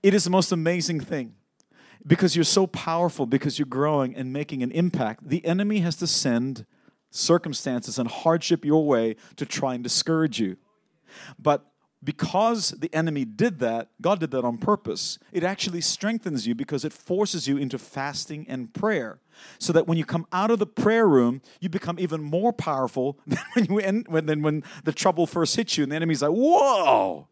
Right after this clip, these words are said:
what's going on?" So I wanna be the devil's worst nightmare.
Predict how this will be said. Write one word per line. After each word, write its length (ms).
what's 200
going 320
on?" 320
So 280
I 220
wanna 320
be 180
the 80
devil's 400
worst 300
nightmare. 540